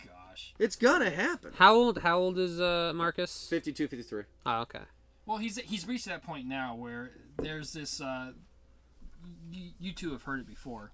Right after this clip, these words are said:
Speaker 1: where it's like certain guys and women actually I've heard from, where the moment you hit retirement, they're so afraid of retirement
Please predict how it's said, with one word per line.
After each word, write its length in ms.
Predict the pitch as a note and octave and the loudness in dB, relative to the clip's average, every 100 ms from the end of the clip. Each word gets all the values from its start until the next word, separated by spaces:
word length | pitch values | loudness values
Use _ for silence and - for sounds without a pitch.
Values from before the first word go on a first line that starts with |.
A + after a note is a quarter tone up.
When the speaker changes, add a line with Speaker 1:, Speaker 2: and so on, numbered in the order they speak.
| - | -12
Speaker 1:
where 300 | B2+ B2 B2 | -10 -8 -8
it's 200 | A#2+ - | -8 -8
like 220 | C3 B2+ - | -8 -10 -10
certain 340 | - F#3 E3 | -8 -6 -6
guys 500 | D3 C#3+ D3+ D#3+ - - - - - - - - - - - | -4 -4 -2 -6 -8 -14 -20 -20 -20 -20 -20 -20 -20 -16 -6
and 160 | A3 | -2
women 220 | A3 G3+ | -2 -2
actually 340 | A#2 A#2+ C3 A#2 | -6 -10 -12 -12
I've 120 | A#2 | -12
heard 180 | B2 A2+ | -12 -12
from, 300 | B2 A2+ A#2 - - - - - - - - | -12 -12 -14 -20 -20 -20 -20 -20 -20 -20 -14
where 440 | D3+ D#3 D3+ D3+ D3 | -4 2 4 4 0
the 200 | D3 C#3+ | -10 -10
moment 360 | D3 E3+ G3 E3 | -6 -2 -4 -4
you 100 | E3 | -8
hit 180 | F3 - | -8 -6
retirement, 720 | C3+ - C#3+ E3 F#3 G3 - | -8 -4 -2 -2 -6 -10 -12
they're 140 | D#3 C#3+ | -8 -6
so 240 | - F#3 | -6 -4
afraid 260 | F3+ F3+ D#3+ | -4 -4 -6
of 60 | |
retirement 480 | C3+ C3 C#3 A2+ - | -6 -6 -8 -8 -14